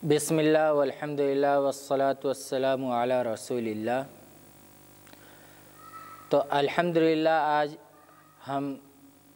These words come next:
इस मजलिस में गुफ्तगू करेंगे नवाक़िज़ इस्लाम के बारे में। सबसे पहले नवाक़िज़ है क्या? ये नाक़िज़ुन की जमा है और नवाक़िज़ुल इस्लाम, इसका मतलब ये है कि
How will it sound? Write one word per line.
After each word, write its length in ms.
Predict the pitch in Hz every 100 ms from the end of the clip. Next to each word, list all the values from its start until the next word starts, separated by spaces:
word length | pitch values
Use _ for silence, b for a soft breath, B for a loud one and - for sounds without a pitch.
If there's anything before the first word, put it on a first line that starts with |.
| _ - -
इस 220 | 135 -
मजलिस 480 | 127 117 127 143 151
में 180 | 139 127
गुफ्तगू 500 | 123 - 120 120 127
करेंगे 520 | 117 113 131 131 131 131 - - 135
नवाक़िज़ 600 | 131 131 127 - 120 123
इस्लाम 640 | 131 135 - 120 110 107
के 140 | - 87
बारे 260 | 85 - -
में। 200 | - - - - - - - - - - - B B B B B -
सबसे 360 | 147 - 175
पहले 320 | 170 165 165 170
नवाक़िज़ 680 | 151 143 135 - 165 151 - -
है 260 | 127 139 139
क्या? 260 | - 78 - - - - - - - - - -
ये 180 | 156 180
नाक़िज़ुन 680 | 165 135 135 - 156 147 160
की 160 | 160 180
जमा 360 | 127 120 139 147
है 280 | 147 160 226 - - - B B B -
और 120 | 139
नवाक़िज़ुल 840 | 139 131 135 127 - 156 151 185
इस्लाम, 560 | 175 - 156 160 180 202 - - - - -
इसका 280 | 127 - 170
मतलब 420 | 151 139 160 156
ये 140 | 170 151
है 180 | 165
कि 140 | 175